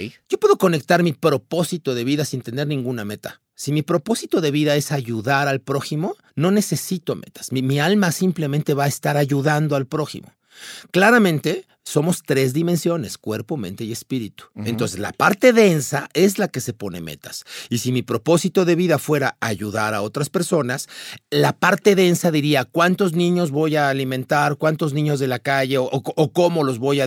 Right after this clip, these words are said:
Speaker 1: y entonces voy a ponerme métricas y voy a poner avances.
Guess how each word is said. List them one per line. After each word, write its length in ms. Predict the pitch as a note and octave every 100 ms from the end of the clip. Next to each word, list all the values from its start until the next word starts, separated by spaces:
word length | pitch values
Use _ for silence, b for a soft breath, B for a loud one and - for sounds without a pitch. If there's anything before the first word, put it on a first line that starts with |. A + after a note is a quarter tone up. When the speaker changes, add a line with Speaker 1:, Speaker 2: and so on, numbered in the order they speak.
| B2
Speaker 1:
y 100 | C3
entonces 180 | D3+ C3+
voy 100 | C3+
a 40 |
ponerme 340 | B2+ A#2+ A#2 B2+
métricas 560 | D3 D3 D3+ C#3 C3+
y 60 | A2
voy 80 | A2+
a 60 |
poner 280 | A2 A2+ A#2
avances. 480 | B2 C#3+ C#3+ D3+